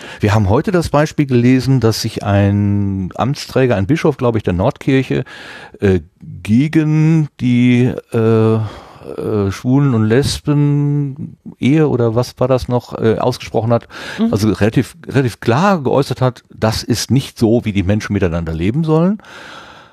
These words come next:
Speaker 1: Und, ähm, ich habe deine Kommentare dazu gelesen und sagst, ich distanziere mich davon. Also klare <laughs> Konfrontationslinie. Äh,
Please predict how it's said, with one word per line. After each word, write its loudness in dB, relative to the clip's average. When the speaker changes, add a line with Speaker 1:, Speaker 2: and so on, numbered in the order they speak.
Speaker 1:
Und, -2
ähm, 0
ich -6
habe 0
deine 0
Kommentare -2
dazu -2
gelesen 2
und -2
sagst, 0
ich -2
distanziere -2
mich -10
davon. -16
Also 0
klare 0
<laughs> -6
Konfrontationslinie. -2
Äh, -2